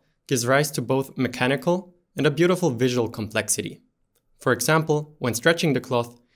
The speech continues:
the interaction of yarns pulling on each other results in distinct stretching resistance that depends on the structural pattern and is difficult to predict. But also, especially for knitted fabrics like this scarf,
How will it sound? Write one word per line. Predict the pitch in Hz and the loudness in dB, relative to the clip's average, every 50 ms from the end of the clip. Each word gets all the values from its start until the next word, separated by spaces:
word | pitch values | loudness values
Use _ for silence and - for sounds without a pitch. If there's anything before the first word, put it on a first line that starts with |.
| _ _ _ - | _ _ _ -2
the | 131 | -2
interaction | 123 120 - 131 127 143 160 - - - 151 | -2 0 2 2 2 2 2 2 0 0 0
of | 120 104 | 0 0
yarns | 110 123 127 139 147 143 147 | 0 0 0 2 0 0 -2
pulling | - - 160 165 160 143 | -2 0 0 2 2 2
on | 127 120 | 2 0
each | 113 107 - | 0 -2 -2
other | 120 107 110 110 - - - - | -2 -2 -2 -4 -4 -6 -10 -8
results | - 127 107 117 123 123 120 - | -4 -2 0 2 2 0 0 -2
in | 120 107 | -2 -2
distinct | 117 - - - 156 147 147 151 | -2 -2 0 2 0 0 0 -2
stretching | - - 135 120 - - 123 110 | -2 0 0 0 2 0 -2 -2
resistance | 107 104 101 107 98 - - 113 107 - - - - _ _ _ _ - | 0 -2 0 0 0 -2 -2 -4 -4 -4 -6 -8 -10 _ _ _ _ -20
that | - - | -6 -4
depends | - 127 123 131 139 139 131 | -4 -2 0 0 0 2 2
on | 131 127 117 | 2 0 0
the | 113 | -2
structural | - - 135 127 - - - 113 110 110 | 0 0 0 -2 0 -2 -4 -4 -4 -4
pattern | - 127 123 123 110 98 104 107 - - _ _ _ _ | -2 0 0 2 0 0 -4 -6 -10 -16 _ _ _ _
and | - 120 | -2 -2
is | 113 110 - | -2 0 0
difficult | - 139 - 147 131 - 123 - | 0 0 0 -2 -4 -4 -6 -6
to | - 120 | -8 -6
predict. | - 120 101 107 - - - - - _ _ _ _ _ _ _ _ _ _ _ _ _ _ _ _ - - _ _ _ | -6 -4 -2 -2 -4 -6 -10 -20 -20 _ _ _ _ _ _ _ _ _ _ _ _ _ _ _ _ -20 -20 _ _ _
But | 123 120 | 2 2
also, | 131 147 - - 175 - | 4 4 4 2 2 2
especially | - 135 - - 143 139 - 160 135 | 2 0 0 2 0 0 0 0 -2
for | - - 127 | 0 0 0
knitted | 123 127 151 151 151 143 | 4 4 4 4 4 2
fabrics | - - 117 107 104 113 123 123 - - - - - | 2 0 0 0 0 -2 -4 -4 -4 -6 -6 -8 -6
like | 123 - - - | -4 -4 -4 -2
this | 110 104 - | 0 0 0
scarf, | - - 120 117 139 - - | 2 2 2 0 0 -2 -6